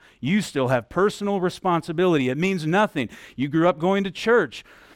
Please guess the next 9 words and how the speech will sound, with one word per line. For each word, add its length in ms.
every 400
Sunday, 640
every 320
Wednesday, 720
every 220
whenever. 680
That 140
doesn't 320
mean 480